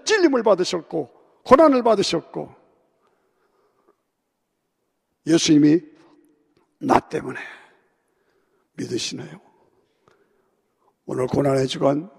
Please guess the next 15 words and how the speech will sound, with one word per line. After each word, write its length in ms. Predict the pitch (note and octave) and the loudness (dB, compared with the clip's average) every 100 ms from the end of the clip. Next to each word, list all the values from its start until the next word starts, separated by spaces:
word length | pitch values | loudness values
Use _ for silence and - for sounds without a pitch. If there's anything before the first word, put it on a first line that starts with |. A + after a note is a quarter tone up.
| _ | _
부활의 340 | - B2+ D3+ C#3 | -8 0 0 0
주간에 500 | - D3+ C#3+ C#3 G3 - _ _ _ _ _ _ _ _ _ _ _ _ | -4 -6 -6 -6 -10 -12 _ _ _ _ _ _ _ _ _ _ _ _
내 200 | - C#3+ | 2 4
신앙을 400 | C#3+ D3+ B2+ C3 | 4 0 -2 -2
다시 260 | C3+ C3 C3+ | -2 -2 -2
한번 400 | B2 C#3+ E3 A3 | -4 -8 -10 -12
확인하십시다. 800 | - D#3 D3+ - - - - - - _ _ _ _ _ | -12 -8 -8 -8 -10 -10 -12 -16 -20 _ _ _ _ _
나 140 | C3 | -4
진짜 420 | - D3 - E3+ | -2 -6 -4 -6
믿고 340 | D3 B2+ - - | -4 -10 -6 -6
있느냐? 400 | A2 A#2 - - _ _ _ _ _ _ _ _ _ _ _ _ _ _ | -4 -8 -10 -18 _ _ _ _ _ _ _ _ _ _ _ _ _ _
나 180 | D3+ G#3+ | 4 4
진짜 420 | G#3+ G#3 - B3 | 2 0 6 6
믿고 340 | B3+ - C4 | 6 4 4
있느냐? 420 | A#3 G#3 G3 F3+ | 6 4 2 0